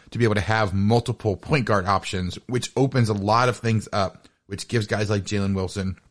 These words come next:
and Christian Braun just, just that little bit of rest that they need to stay as effective as possible. Yes, neither of those two hit a three the entire game. Um, but like you said, it was just one of those where, for whatever reasons,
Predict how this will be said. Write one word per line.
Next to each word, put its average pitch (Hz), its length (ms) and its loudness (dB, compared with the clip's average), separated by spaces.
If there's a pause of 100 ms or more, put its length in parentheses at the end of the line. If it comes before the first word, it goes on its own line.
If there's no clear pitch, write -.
(440)
and 101 100 2
Christian 107 320 2
Braun 98 320 0
just, 143 260 -2 (120)
just 170 240 0
that 160 160 2
little 151 280 6
bit 151 140 4
of 110 140 0
rest 117 240 2
that 110 100 -2
they 104 140 2
need 104 340 2 (400)
to 131 80 2
stay 120 280 4
as 107 80 6
effective 104 360 0
as 87 80 -6
possible. 92 520 -2 (280)
Yes, 165 420 2
neither 156 340 4
of 143 60 4
those 139 220 4
two 143 260 4
hit 127 200 2
a 110 80 4
three 131 520 -2
the 123 140 0
entire 117 320 4
game. 113 420 0 (220)
Um, 101 360 2 (420)
but 139 260 2 (100)
like 139 240 0
you 117 60 0
said, 120 220 2
it 101 80 0
was 113 100 2
just 131 160 0
one 135 140 4
of 113 80 2
those 110 200 4
where, 101 280 2
for - 160 -6
whatever 110 260 2
reasons, 101 480 2